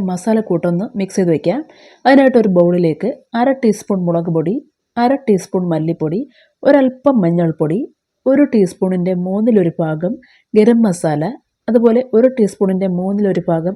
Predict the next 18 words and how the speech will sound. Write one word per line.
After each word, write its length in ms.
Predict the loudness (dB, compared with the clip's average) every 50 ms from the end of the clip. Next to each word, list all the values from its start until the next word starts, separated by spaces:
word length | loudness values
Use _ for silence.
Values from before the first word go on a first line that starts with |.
| -8
ജീരകപ്പൊടി 600 | -6 0 2 4 4 4 2 0 -2 -4 -6 -6 -8 _ _ _ _ _ _ _ _ -2
എന്നിവ 220 | 2 4 4 4 4
ചേർത്ത് 400 | 4 2 2 0 0 -4 -8 -8 -10 _ -8
നന്നായിട്ടൊന്ന് 560 | -6 -4 -2 -2 0 0 0 0 0 0 0 0
മിക്സ് 240 | -4 -4 -4 -2
ചെയ്തെടുത്ത് 360 | -2 0 0 0 0 -2 -2 -4
വയ്ക്കാം. 300 | -4 -2 -4 -4 -4 -6 -8 _ _ _ _ _ _ _ _ _ _ _ _ _ _ _ _ _ _ _ _ _ _ _ _ _ _ _ _ _ _ _ _ _ _ _ _ _ _ _ _ _ _ _ -10 -6
അങ്ങനെ 220 | -2 0 0 2
ഈ 80 | 4 4
ഒരു 120 | 4 6
മസാലക്കൂട്ട് 680 | 4 2 0 0 0 0 0 0 2 0 0 0 0 -2
പെട്ടെന്ന് 420 | -4 -2 -4 -4 -2 -2 -2 -2 0
ചേർത്ത് 280 | 0 0 0 0 0 -2
കൊടുക്കാൻ 260 | -2 -2 -2 -2 -4 -2
പാകത്തിന് 480 | -2 -2 -2 0 -2 -2 -4 -4 -6 -6 -4
തയ്യാറാക്കി 560 | -2 0 2 2 2 2 0 -2 -2 -2 -2
വെച്ചതിന് 400 | -2 -2 -2 -2 -2 -2 -2 -2
ശേഷം 380 | -2 -2 -4 -4 -4 -6 -8